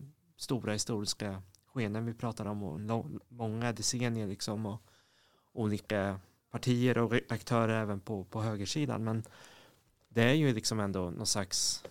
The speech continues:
alltså, lärdomen är väl att det är helt klart så att det går att, eh, mota tillbaka den här typen av, av rörelser så att den inte får exempelvis då,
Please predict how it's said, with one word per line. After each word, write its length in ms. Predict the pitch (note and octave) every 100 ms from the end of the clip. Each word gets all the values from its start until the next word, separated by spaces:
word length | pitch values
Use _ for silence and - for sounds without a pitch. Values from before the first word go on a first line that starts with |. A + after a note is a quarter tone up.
| -
alltså, 300 | A2+ A#2 G#2
lärdomen 480 | A2+ A2+ A2 C3+ B2+
är 120 | A#2
väl 120 | C#3
att 340 | A#2+ A#2 _ _ _ _ _
det 200 | A#2 A2
är 60 | - -
helt 260 | C3+ -
klart 340 | - D3+ F3+ -
så 60 |
att 80 | F#2
det 60 | G#2
går 360 | G#2 G#2+ G2
att, 80 | G2+ - _ -
eh, 260 | G#2 G2 G2+ - D#3 E3+ E3+ _ _
mota 300 | C#3 A2+ A#2
tillbaka 480 | G#2+ A2+ D3+ E3 D3+
den 120 | B2
här 80 | G2
typen 320 | - - G#2
av, 180 | D2+ F2+
av 240 | - G#2+ G2 -
rörelser 640 | A2+ G2+ G#2+ C3 D#3+ C3+ B2+ - _ _ _
så 140 | - A#2+
att 140 | G#2 - -
den 140 | A2+
inte 200 | A2 G2+
får 440 | - G#2 G2+ G2+ -
exempelvis 640 | C3 - A2 G2+ G#2+ C#3+ -
då, 260 | G#2 G2